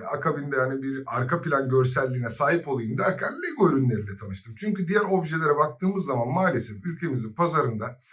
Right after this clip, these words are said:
AliExpress'ten işte getiriyor, afaki konuşuyorum, bir liraya.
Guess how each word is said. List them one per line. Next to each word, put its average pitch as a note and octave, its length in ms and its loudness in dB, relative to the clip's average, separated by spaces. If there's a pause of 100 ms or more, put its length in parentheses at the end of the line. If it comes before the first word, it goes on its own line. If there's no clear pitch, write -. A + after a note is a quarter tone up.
(220)
AliExpress'ten C3 720 2
işte A2+ 220 -8
getiriyor, C3+ 440 -2
afaki C3+ 420 0
konuşuyorum, A2 500 -6
bir F3+ 120 2
liraya. C3 340 4